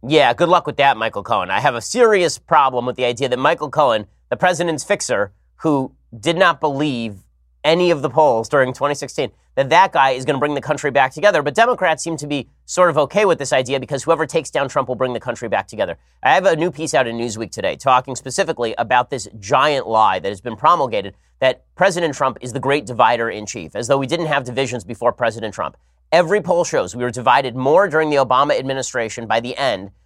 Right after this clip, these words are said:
than we were at the beginning on a variety of categories, including race, class, and religion. All of that happened under President Obama. That division was the cause of President Trump's election.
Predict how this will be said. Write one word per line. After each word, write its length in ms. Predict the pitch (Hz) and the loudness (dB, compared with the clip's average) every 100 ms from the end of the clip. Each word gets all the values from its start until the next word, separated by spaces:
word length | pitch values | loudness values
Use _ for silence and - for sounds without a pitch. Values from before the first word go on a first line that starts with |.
| - | -6
than 100 | 131 | -2
we 100 | 135 | -2
were 280 | 127 156 156 | 2 4 4
at 120 | 139 | -2
the 60 | 123 | -6
beginning 440 | 120 127 85 92 _ _ | -2 -2 -2 -10 _ _
on 160 | - 127 | -2 0
a 60 | 117 | 2
variety 380 | 127 131 165 | 4 4 4
of 80 | 156 | -2
categories, 440 | 156 135 135 135 123 | -2 -2 0 -2 -4
including 360 | 113 123 120 | -8 -6 -2
race, 360 | 127 151 143 - - | 2 2 0 -10 -2
class, 360 | 139 127 131 | 2 2 0
and 140 | - 131 | -6 -4
religion. 380 | 113 90 87 - _ _ - | -4 -4 -10 -14 _ _ 2
All 180 | 156 | 4
of 60 | 170 | 4
that 160 | 170 151 | 2 2
happened 300 | 139 143 135 | 0 0 -6
under 120 | 123 | -4
President 440 | 139 123 127 117 | -2 -4 -4 -4
Obama. 360 | 113 127 135 131 _ _ | 2 2 2 -2 _ _
That 140 | 139 143 | -2 -2
division 440 | 139 175 165 135 | 0 0 0 -2
was 160 | 131 120 | -4 -6
the 100 | 127 | -4
cause 360 | - 170 151 | 2 4 2
of 100 | 117 | -4
President 360 | 151 135 135 120 | -6 -4 -6 -8
Trump's 220 | 131 117 | -8 -4
election. 380 | 120 127 110 | -2 -2 -4